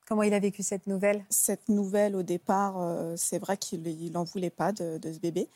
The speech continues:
Speaker 2: Euh, moi, j'ai pas, euh, à cette époque-là, je me sentais pas capable d'assumer un avortement. Donc, euh, au partir du moment où j'ai su que j'étais enceinte, euh, ce bébé, je voulais le garder.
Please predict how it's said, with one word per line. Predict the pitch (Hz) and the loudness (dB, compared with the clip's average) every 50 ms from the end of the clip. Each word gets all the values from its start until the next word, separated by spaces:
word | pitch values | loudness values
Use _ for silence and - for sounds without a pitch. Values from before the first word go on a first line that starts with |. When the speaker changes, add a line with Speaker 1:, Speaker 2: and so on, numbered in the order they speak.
| - - - - - - - - - - - - _ _ - | -18 -18 -12 -10 -8 -8 -8 -8 -12 -20 -20 -20 _ _ 4
Speaker 2:
Euh, | 202 202 196 196 196 196 196 | 6 8 8 8 8 8 6
moi, | 196 202 202 214 214 220 220 | 6 6 8 8 8 8 6
j'ai | 214 214 220 208 190 | 6 4 4 2 0
pas, | - _ - 240 233 233 233 240 233 233 226 220 | -2 _ 2 4 6 8 8 8 8 8 8 8
euh, | 214 208 208 208 208 208 196 202 190 160 123 - - - - - - - - | 8 6 6 6 4 4 4 4 4 2 2 0 -2 -6 -8 -14 -20 -4 0
à | - - | 2 2
cette | - - - 240 | 2 2 2 2
époque-là, | 226 - 208 202 - 226 226 233 | 2 2 2 2 4 4 4 4
je | 226 226 | 4 2
me | 208 | 2
sentais | 196 - 208 202 - - 196 | 2 2 0 0 0 0 2
pas | - 208 208 | 2 2 2
capable | - 208 - - 202 190 190 190 190 185 180 | 2 2 2 2 2 2 0 -2 -4 -2 0
d'assumer | 175 180 180 - - - - 185 180 180 175 | 2 2 2 2 0 -2 -2 -2 -2 0 0
un | 175 175 175 175 | 0 0 0 2
avortement. | 175 165 170 175 - - - 185 165 156 170 196 | 0 0 0 -2 -2 -2 -2 -2 0 0 -2 -2
Donc, | 214 208 196 - - - | -2 -2 -4 -4 -2 -2
euh, | 202 185 180 180 180 175 - - - - - _ _ _ | 0 2 2 2 2 0 -2 -8 -20 -20 -20 _ _ _
au | - 202 202 190 190 | 2 4 4 4 4
partir | - - 190 196 - - - 208 | 4 2 0 2 0 -2 -4 -2
du | - 202 | -2 -4
moment | 190 185 180 175 185 190 196 | -2 -2 -2 -2 -2 -2 -2
où | 190 196 | -2 -2
j'ai | 185 - 190 | -2 0 0
su | 185 - - 202 | 0 -2 -2 -4
que | 190 | -6
j'étais | 180 185 - - 175 | -8 -6 -4 -4 -2
enceinte, | 156 165 - - - 196 214 - - 214 | 0 2 0 0 0 -2 -6 -4 -4 -2
euh, | 185 175 175 175 | 0 0 2 2
ce | 175 - - | 0 0 0
bébé, | 170 170 160 170 196 | -2 -4 -2 -2 -2
je | 208 233 | -2 -2
voulais | 202 185 180 | -4 -6 -6
le | 175 | -6
garder. | - 208 190 185 190 233 - | -8 -8 -6 -4 -4 -4 -6